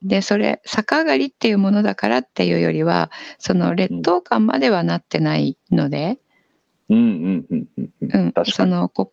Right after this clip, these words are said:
Speaker 1: 心の不安定さが出る、えー、まあ、チャンスがあまりないので、
Speaker 2: うん、うん、うん。
Speaker 1: えー、あまり、えーと、どう、別にどうしなくてもいいっていうことになると思うんですが。
Speaker 2: うん。うん。
Speaker 1: うん、その劣等感になってる方は、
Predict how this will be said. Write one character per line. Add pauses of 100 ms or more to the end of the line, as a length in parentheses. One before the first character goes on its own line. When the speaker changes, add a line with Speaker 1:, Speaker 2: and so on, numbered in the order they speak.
Speaker 1:
心
の
不
安
定
さ
が (320)
出
る、
え
ー、
ま
あ、
チ
ャ
ン
ス
が
あ
ま
り
な
い (140)
の
で、 (140)
Speaker 2:
う
ん、
う
ん、
う
ん。
Speaker 1:
え
ー、
あ
ま
り、
え
ー
と、
ど
う、
別
に
ど
う
し
な
く
て
も
い
い
っ
て
い
う
こ
と (320)
に
な
る
と
思
う
ん
で
す
が。 (480)
Speaker 2:
う
ん。
う
ん。 (260)
Speaker 1:
う
ん、
そ
の
劣
等
感
に
な
っ
て
る
方
は、